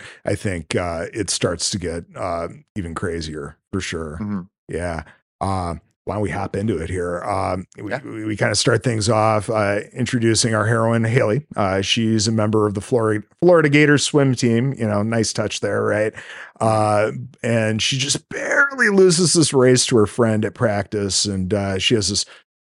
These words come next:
Speaker 1: flashback to, um, her dad, who was her swim coach when she was a kid, kinda consoling her, uh, with a loss and, uh, you know,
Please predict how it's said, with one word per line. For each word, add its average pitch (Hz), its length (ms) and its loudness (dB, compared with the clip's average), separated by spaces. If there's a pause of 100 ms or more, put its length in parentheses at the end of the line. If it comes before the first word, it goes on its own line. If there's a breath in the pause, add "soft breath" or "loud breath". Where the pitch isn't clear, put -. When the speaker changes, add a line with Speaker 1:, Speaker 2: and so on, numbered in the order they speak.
(140)
Speaker 1:
flashback 117 720 2
to, 104 400 4
um, 95 480 -2 (540)
her 107 180 0
dad, 113 500 2
who 110 80 0
was 92 120 0
her 85 100 -8
swim 127 300 0
coach 98 320 0
when 98 80 -4
she 110 140 -4
was 90 140 -4
a 82 100 -12
kid, 101 520 0
kinda 107 200 -4
consoling 104 640 2
her, 95 320 -6 (420 soft breath)
uh, 95 320 -2
with 101 180 -2
a 101 40 -2
loss 92 680 0 (220)
and, 95 540 -2
uh, 92 520 0
you 107 140 -6
know, 90 360 -4